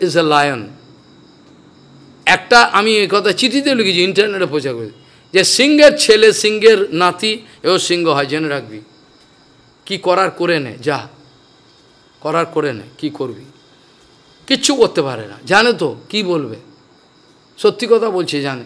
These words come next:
কি করবে। তো যাই হোক, এখানে বলছেন, এই যে গুণ, দোষ, বু-, বুদ্ধি যু-, বিশিষ্ট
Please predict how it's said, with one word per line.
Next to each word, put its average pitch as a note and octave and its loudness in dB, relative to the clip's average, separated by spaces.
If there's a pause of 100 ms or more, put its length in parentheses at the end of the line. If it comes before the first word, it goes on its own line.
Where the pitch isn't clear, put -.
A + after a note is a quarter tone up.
(100)
কি G3 -10
করবে। D3 -10 (560)
তো F#3 2
যাই A3+ 6
হোক, C#4+ 2
এখানে A#3 4 (680)
বলছেন, A3+ 2 (1500)
এই G3 6
যে A#3 8
গুণ, A#3 0 (100)
দোষ, A3+ 10
বু-, F3+ -8 (120)
বুদ্ধি F3+ -4
যু-, G3 -4
বিশিষ্ট G3 -2